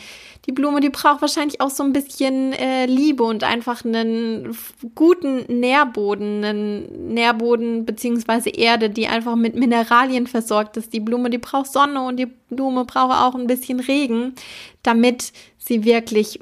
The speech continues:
wachsen kann und damit sie sich auch sozusagen gut fühlt. Und genau so ist es auch mit unseren Gewohnheiten. Die Gewohnheiten brauchen einfach gute Rahmenbedingungen, damit wir sie einfach kontinuierlich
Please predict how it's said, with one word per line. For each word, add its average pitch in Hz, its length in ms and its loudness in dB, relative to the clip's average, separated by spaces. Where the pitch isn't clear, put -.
wachsen 254 480 0
kann 254 420 -4
und 226 280 -2
damit 214 360 0
sie 220 200 -2
sich 208 340 -2
auch 214 180 0
sozusagen 226 840 0
gut 277 280 -2
fühlt. - 340 -4
Und 220 160 0
genau 226 340 4
so 247 180 0
ist 262 200 0
es 233 120 -8
auch 233 280 2
mit 226 160 -4
unseren 220 420 0
Gewohnheiten. 202 680 -2
Die 196 100 -2
Gewohnheiten 214 720 0
brauchen 214 460 2
einfach - 400 -6
gute 220 420 -2
Rahmenbedingungen, 196 840 -2
damit 208 420 2
wir 208 140 6
sie 196 180 2
einfach 196 380 -4
kontinuierlich 196 1000 0